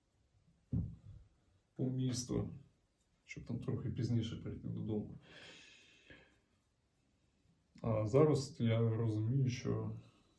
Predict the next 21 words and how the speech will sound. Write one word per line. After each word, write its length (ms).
ну, 140
навіть 520
зараз 540
я 80
не 120
маю 400
тої 400
посидючості, 1000
але 420
дивлячись 520
назад, 640
то 240
я 180
розумію, 560
що 260
можна 320
було 300
б 100
трохи 320
довше 320
посидіти, 640